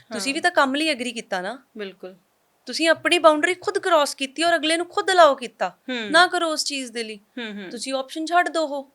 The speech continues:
Speaker 2: ਹੂੰ।
Speaker 1: ਜੇ ਦੂਸਰੀ ਗੱਲ ਆ, ਹੁਣ ਮੰਨ ਲਓ ਆਪਾਂ ਸਲਾਹ ਦੀ ਗੱਲ ਆ ਜਾਈਏ ਕਿ ਸਲਾਹ ਦੇ ਵਿੱਚ ਕੰਪਰੋਮਾਈਜ਼ ਕਰਨਾ ਪੈਂਦਾ।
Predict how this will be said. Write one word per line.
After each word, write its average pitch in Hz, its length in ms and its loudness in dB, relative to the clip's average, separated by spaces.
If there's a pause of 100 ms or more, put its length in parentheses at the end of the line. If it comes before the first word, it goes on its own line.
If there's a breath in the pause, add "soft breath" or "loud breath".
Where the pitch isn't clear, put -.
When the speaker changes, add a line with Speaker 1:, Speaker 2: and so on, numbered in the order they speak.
(160)
Speaker 2:
ਹੂੰ। 196 340 -12 (800 soft breath)
Speaker 1:
ਜੇ 277 160 -4
ਦੂਸਰੀ 269 500 -4
ਗੱਲ 311 200 4
ਆ, 320 100 6
ਹੁਣ 294 220 -6
ਮੰਨ 294 200 -2
ਲਓ 302 80 2
ਆਪਾਂ 294 180 -4
ਸਲਾਹ 262 360 0
ਦੀ 285 140 -6
ਗੱਲ 277 200 -2
ਆ 254 100 0
ਜਾਈਏ 233 180 -10
ਕਿ 269 120 -10
ਸਲਾਹ 233 340 2
ਦੇ 285 80 -4
ਵਿੱਚ - 140 -12
ਕੰਪਰੋਮਾਈਜ਼ 254 600 -6
ਕਰਨਾ 240 280 -6
ਪੈਂਦਾ। 240 320 -6